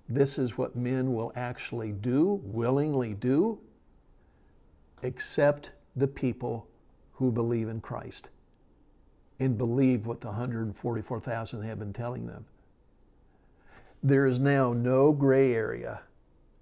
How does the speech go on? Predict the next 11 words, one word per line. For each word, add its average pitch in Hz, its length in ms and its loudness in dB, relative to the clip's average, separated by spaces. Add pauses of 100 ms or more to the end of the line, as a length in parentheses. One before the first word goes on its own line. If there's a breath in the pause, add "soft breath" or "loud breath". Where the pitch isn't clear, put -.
(220)
no 135 200 4
gray 135 360 4
area 113 360 0
in 120 220 -4
this 117 280 -4
world. 110 540 -4
People 131 400 0
either 127 300 2
will 117 340 2
honor 135 400 0
God 135 600 -2